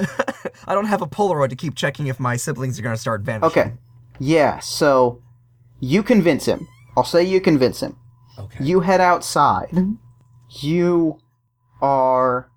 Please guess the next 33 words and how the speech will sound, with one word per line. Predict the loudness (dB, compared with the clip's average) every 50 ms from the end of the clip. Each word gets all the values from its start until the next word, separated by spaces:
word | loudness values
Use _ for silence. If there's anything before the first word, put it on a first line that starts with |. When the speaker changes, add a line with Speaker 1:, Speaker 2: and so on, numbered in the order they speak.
| _ _ _
Speaker 2:
grabbed | -4 -4 -2 -2 -2 0 0 2 2 2 2 2 0 0 -2 -8 -10
from | -8 -4 -2 0 0 0 0
behind. | 0 -2 -2 -2 -2 0 0 0 -2 -4 -8 -10 -12 -14 -16 -20 -20 -20 -20 -20 -20 -20 _ _ -20 _ _ -20 -20 -20 -8 -4
Speaker 1:
Oh, | -2 -2
someone's | 0 0 2 2 2 2
gonna | 2 0 0
regret | 0 -2 -2 0 0 0 2
that. | 2 2 2 2 2 0 -6 -16 -18 -18 -18 -18 -18 -8 -4
Speaker 2:
Uh, | -2 0 2 2 0 -2 -2
well, | -4 -2 0 0 0 -2
you | -4 -4 -2 -2 -2
start | -2 -4 -4 -2 -2 -2 -2 -2 -2
to, | -2 0
like, | 2 2 0 0 -2 -4 -14 _ _ _ _ _ _ -10
Speaker 1:
Mm-hmm, | -8 -6 -6 -6 -6
mm-hmm. | -8 -8 -8 -6 -2 0
Speaker 2:
you | 0 0
start | 0 0 2 2 2 2
to, | 2 0
like, | 0 0 -2
fight | 0 -2 -2 0 2
your | 0 2
way | 2 2 2 2 2
out, | 2 2 0 0
and | 0 0
they | 0 0
put | 0 -2 -2
you | 0 0 0
into | 2 2 2
the | 2 2
most | 2 0 0 -2 _ -2
expert, | -2 -2 -2 -6 -12 -6 -2 0 2 2 0 -2 -4 _ _ -2
um, | 0 2 2 2 2 2 2 0 0 -2 -4 -6 -8